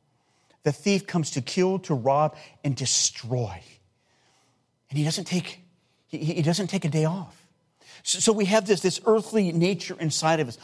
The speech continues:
We, we have these principles going on all around us, and we have this, this being who wants to get us off this track and destroy our very lives.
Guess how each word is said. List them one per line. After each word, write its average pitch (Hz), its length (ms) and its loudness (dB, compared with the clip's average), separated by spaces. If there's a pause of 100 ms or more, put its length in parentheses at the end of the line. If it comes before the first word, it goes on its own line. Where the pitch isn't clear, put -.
(140)
We, 185 100 2
we 196 140 2
have 196 160 4
these 185 160 -2
principles - 500 -2
going 185 240 2
on 185 220 4
all 190 280 2
around 185 280 2
us, 170 100 -2 (200)
and 175 80 2
we 175 80 4
have 175 260 2
this, 160 220 -2 (160)
this 160 120 0
being 175 460 0
who 165 140 0
wants 170 260 -2
to 160 60 0
get 151 180 0
us 165 140 -4
off 151 360 -2 (220)
this 143 180 -2
track 110 520 -4
and 110 100 -8
destroy 117 420 -2
our 110 80 -2
very 104 240 -6
lives. - 720 -16